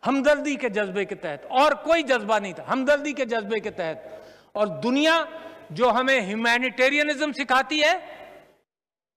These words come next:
और human राइट सिखाती है,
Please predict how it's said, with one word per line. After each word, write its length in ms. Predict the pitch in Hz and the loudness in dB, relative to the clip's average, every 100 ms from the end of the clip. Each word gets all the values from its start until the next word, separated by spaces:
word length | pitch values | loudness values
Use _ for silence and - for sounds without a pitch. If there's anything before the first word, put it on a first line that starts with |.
| _ _ _ _ - | _ _ _ _ 0
और 140 | 208 247 | 2 4
human 440 | 269 330 330 294 | 4 4 4 4
राइट 260 | 294 359 - | 2 2 0
सिखाती 500 | 311 285 254 254 226 | -2 0 0 0 -2
है, 420 | 180 - - | -2 -4 -14